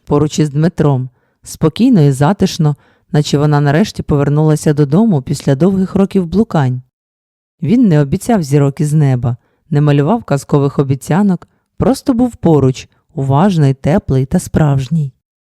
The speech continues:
Дмитро не виставляв себе героєм, не робив показових жестів, але саме ця простота,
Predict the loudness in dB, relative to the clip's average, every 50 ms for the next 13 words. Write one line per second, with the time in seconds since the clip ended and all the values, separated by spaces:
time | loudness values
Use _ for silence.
0 | _ _ _ _ _ _ _ _ _ _ _ _ _ _ _ _ _ -4 -2 0
1 | 0 2 0 0 0 0 0 0 0 0 -2 -2 -4 -2 0 0 0 -2 -2 -4
2 | -4 -2 0 0 0 2 2 2 4 4 4 2 2 0 -2 -6 -10 _ _ _
3 | _ _ _ 0 2 2 2 2 2 0 0 0 -2 -4 -4 -2 -4 0 0 0
4 | 2 2 0 -2 0 0 0 0 0 -4 -4 -4 -4 -4 -4 -8 _ _ _ _
5 | _ -4 -2 0 0 -2 0 0 0 2 2 0 0 0 -2 -4 -2 0 -2 -2
6 | -2 -2 -2 -2 -2 0 -2 -2 -2